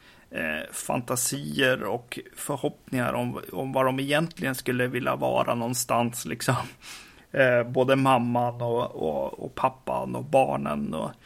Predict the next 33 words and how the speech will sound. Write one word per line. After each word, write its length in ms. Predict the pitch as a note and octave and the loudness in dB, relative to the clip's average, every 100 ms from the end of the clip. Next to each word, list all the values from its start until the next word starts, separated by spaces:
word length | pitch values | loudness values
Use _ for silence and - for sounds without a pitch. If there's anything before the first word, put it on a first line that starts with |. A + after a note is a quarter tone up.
| - - | -20 -12
allting. 760 | - D3 D#3 - D3 D3+ D3+ - | 4 6 6 2 -4 -2 -2 -2
Alla 440 | - D3+ C3+ C#3 D#3+ | 6 6 8 4 4
går 500 | B2+ B2 A#2+ A#2 - | 4 2 2 2 -2
och 420 | - - - - - - | -6 -6 -8 -12 -10 -8
har 320 | - C3+ C3+ | -4 2 2
en, 200 | C3 C3+ - | 2 -4 -10
en 300 | D3+ D#2+ E2+ | -8 -8 -8
inre 460 | - E3 D#3+ D3 C3+ | 0 2 4 2 2
värld 360 | B2+ B2+ - | 4 4 2
som 140 | - C3 | -2 -2
de 160 | C3 | 0
inte, 440 | D3+ B2+ - C3 B2+ - _ - - | -2 -4 0 0 0 -6 _ -20 -6
eh, 220 | - B1+ - - _ | -2 -2 -4 -12 _
vågar 760 | - C3+ B2 B2+ B2+ B2+ D#2 - - - | 2 6 8 6 4 2 2 -6 -16 -16
få 300 | C3+ - C3+ | -6 2 4
ut. 440 | C3 B2 - - - - | 4 0 -6 -20 -20 0
Ibland 800 | D3+ C#3 C#3+ C#3+ C3 B2+ D2+ - | 4 10 12 12 8 2 -2 -4
på 100 | C#3+ | 2
grund 260 | C3+ B2+ A#2+ | 4 6 6
av 80 | A2+ | 4
Gud 540 | A2+ C3 C3 B2+ A#2+ G#2 - | 6 8 8 4 2 -2 0
<laughs> 640 | C#3 - - - - - - | 0 0 -6 -6 -4 -6 4
och 280 | C#3 B2 | 4 8
ibland 480 | B2 A#2+ A#2 A#2 A#2+ | 6 10 8 8 4
på 80 | - | 4
grund 320 | A#2+ A#2+ B2 | 6 6 6
av, 180 | A#2+ B2 | 4 4
liksom, 400 | C#3+ D3+ D2+ D3 - - - - | 2 2 2 0 -4 -16 -20 -2
ja, 120 | - D3+ | 8 8
men 300 | C#3+ C3+ - | 8 4 2
situationen 760 | - C#3+ C3+ C3 C3 C3 B2+ | 0 6 6 8 6 6 4
i, 240 | C3 C3+ - | 2 0 0
i, 360 | C#3+ C#3 C#3 | 0 2 0